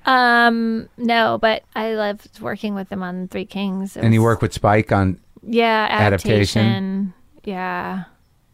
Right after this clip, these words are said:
Speaker 2: He's a great guy.
Speaker 1: He is.
Speaker 2: I wish I could interview him, but he doesn't like to talk, apparently.
Speaker 1: Really?
Speaker 2: He's not a big talker about himself.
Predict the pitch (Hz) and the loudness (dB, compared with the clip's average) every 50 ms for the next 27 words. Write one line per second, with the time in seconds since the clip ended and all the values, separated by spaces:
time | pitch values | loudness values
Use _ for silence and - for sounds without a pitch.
0 | _ - - 139 147 127 101 95 101 95 82 76 - 90 80 80 80 80 78 - | _ -2 0 0 0 0 0 0 2 2 2 2 0 0 0 0 0 -2 -4 -6
1 | - - - - 254 277 - - - 202 202 214 214 214 208 - - 180 185 196 | -12 -14 -10 -8 -6 -6 -6 -6 -4 -2 -2 0 0 -2 -2 -6 -8 -10 -12 -12
2 | - - - 113 117 135 127 - 123 - - 98 101 104 104 95 85 95 87 85 | -8 -4 -2 0 2 2 2 0 0 0 2 2 2 4 2 2 2 2 2 2
3 | 90 92 92 101 104 101 98 107 98 101 95 - 95 - - 92 85 82 - 82 | 2 2 2 2 0 0 0 0 0 0 0 -2 -4 -2 0 0 0 0 -2 -6
4 | - - 78 76 71 65 73 76 76 - 220 214 233 226 233 254 311 392 453 480 | -6 -4 -4 -4 -4 -6 -6 -6 -6 -4 -2 0 2 4 4 4 4 4 4 2
5 | 466 381 - - 110 95 101 226 107 101 90 107 101 - - - 113 107 101 98 | 2 0 -4 -6 -4 -2 0 2 2 2 2 2 0 0 -2 0 2 2 2 2
6 | - - 90 85 78 82 82 82 78 - 87 87 82 - - - 104 85 76 71 | 0 0 -2 0 0 0 0 -2 -2 -2 -2 -2 -2 -2 -2 0 0 0 0 -4
7 | - - - - | -8 -14 -20 -20